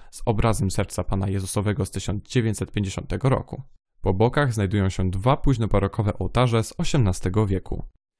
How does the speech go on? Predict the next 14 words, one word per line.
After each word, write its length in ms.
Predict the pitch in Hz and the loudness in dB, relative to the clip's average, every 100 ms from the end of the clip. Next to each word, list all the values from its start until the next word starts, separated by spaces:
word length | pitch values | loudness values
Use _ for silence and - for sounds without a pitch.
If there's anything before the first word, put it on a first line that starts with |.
| _ | _
W 20 | - | 0
prawym 340 | 104 101 110 | 2 2 2
ołtarzu 480 | 98 95 123 143 131 | 0 0 2 4 4
zobaczyć 460 | 117 113 113 - 107 | 4 2 2 0 0
można 240 | 107 101 | 0 0
piękny 400 | - 120 - - | 0 0 0 -2
obraz 320 | 101 101 98 | 0 0 0
ukrzyżowania 680 | 92 - 98 98 127 131 131 - - | -4 -4 -2 2 2 2 0 -4 -18
z 100 | - | -16
przełomu 460 | - 165 131 110 101 | -2 2 4 4 0
osiemnastego 760 | 110 - 101 98 - 147 123 - | 0 0 0 0 0 0 0 -2
i 60 | |
dziewiętnastego 720 | 135 180 98 - 98 - 95 101 | 0 2 2 0 -4 -2 -2 0
wieku. 360 | 98 - - | -2 -2 -4